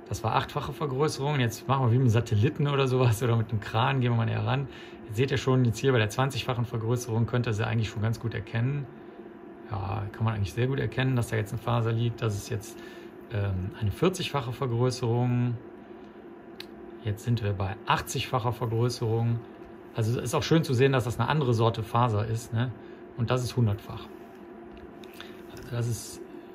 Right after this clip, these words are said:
nicht diese gerade, kurze Faser, die ihr da gesehen habt oder die ihr sehen könnt im Hintergrund sozusagen, sondern das ist jetzt tatsächlich also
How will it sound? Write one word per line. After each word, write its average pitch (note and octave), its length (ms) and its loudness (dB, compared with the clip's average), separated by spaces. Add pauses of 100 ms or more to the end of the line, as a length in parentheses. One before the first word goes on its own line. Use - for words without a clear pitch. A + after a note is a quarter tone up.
(140)
nicht D3 280 2
diese B2+ 300 6
gerade, B2+ 580 6
kurze B2+ 520 0
Faser, B2 420 2
die A2 140 -2
ihr A2 80 2
da A2 100 2
gesehen A2+ 420 0
habt - 280 -2 (580)
oder G#2+ 140 4
die G#2+ 80 6
ihr A2 80 6
sehen B2 240 4
könnt A2+ 180 2
im G#2+ 80 2
Hintergrund C3 480 2
sozusagen, A#2+ 420 0
sondern A2 200 0
das G#2+ 80 0
ist G2+ 100 -8
jetzt G#2 180 -4
tatsächlich - 460 -8
also G2+ 140 -6